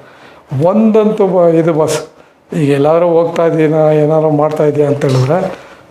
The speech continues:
ಅಡ್ರೆಸ್ ಕೇಳಿದ ತಕ್ಷಣ ಕರೆಕ್ಟಾಗಿ ಅಡ್ರೆಸ್ ಹೇಳ್ತಾರೆ ಗೊತ್ತಾ? ಇಷ್ಟೇ ಒಬ್ಬ ಮನುಷ್ಯ ಮಾಡ್ಬೇಕಾಗಿರೋದು ಅಷ್ಟೇ.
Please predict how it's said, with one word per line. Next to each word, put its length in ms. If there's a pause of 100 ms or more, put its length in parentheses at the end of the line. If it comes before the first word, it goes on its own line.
(160)
ಅಡ್ರೆಸ್ 400
ಕೇಳಿದ 260
ತಕ್ಷಣ 400 (720)
ಕರೆಕ್ಟಾಗಿ 400
ಅಡ್ರೆಸ್ 320
ಹೇಳ್ತಾರೆ 340
ಗೊತ್ತಾ? 440 (580)
ಇಷ್ಟೇ 580 (1900)
ಒಬ್ಬ 260
ಮನುಷ್ಯ 260
ಮಾಡ್ಬೇಕಾಗಿರೋದು 720
ಅಷ್ಟೇ. 360